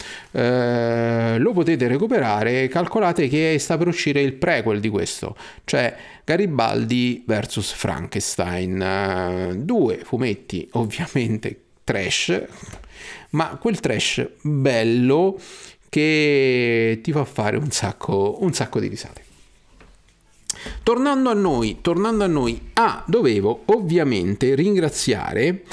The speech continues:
anche in questo video, perché vanno ringraziati perché sono veramente dei pionieri di questa cosa, i due abbonati, <laughs> due lettori che si, hanno deciso di abbonarsi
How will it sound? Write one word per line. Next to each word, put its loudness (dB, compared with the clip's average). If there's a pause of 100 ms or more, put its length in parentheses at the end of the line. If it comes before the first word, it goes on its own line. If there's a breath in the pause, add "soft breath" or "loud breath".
(1040 loud breath)
anche 2
in 2
questo 0
video, 2 (420 loud breath)
perché -8 (920 loud breath)
vanno 0
ringraziati 0
perché -4
sono 0
veramente 0
dei 2
pionieri 2
di 0
questa 0
cosa, -2 (360 loud breath)
i 2
due 4
abbonati, 0 (180)
<laughs> -4
due 2 (300 loud breath)
lettori 2
che 0
si, 0
hanno 2
deciso 2
di 4
abbonarsi -2